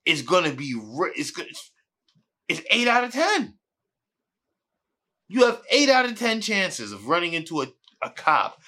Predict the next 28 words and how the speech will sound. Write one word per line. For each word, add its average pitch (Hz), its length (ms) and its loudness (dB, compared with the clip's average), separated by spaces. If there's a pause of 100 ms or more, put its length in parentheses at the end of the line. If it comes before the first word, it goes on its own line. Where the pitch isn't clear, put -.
(100)
I'm 190 140 2
just 208 140 -2
saying 196 180 0
hypothetically, 170 720 -2
if 120 100 -10
we 127 120 -8
did 135 160 -4
that 135 240 0
ratio, - 420 -8 (400)
if, 123 160 -8
say, 131 220 -6
twenty 165 300 -4
percent 185 280 -10
of 185 60 -8
the 180 40 -10
cops, 180 440 2
you 123 100 -6
had 110 80 -2
a 101 60 -6
hundred 170 240 -6
cops, 175 360 2
twenty 143 220 -6
percent 175 320 -2
of 175 60 -6
them 185 120 -14
were 185 160 0
in 143 60 -2
shape, 180 480 -2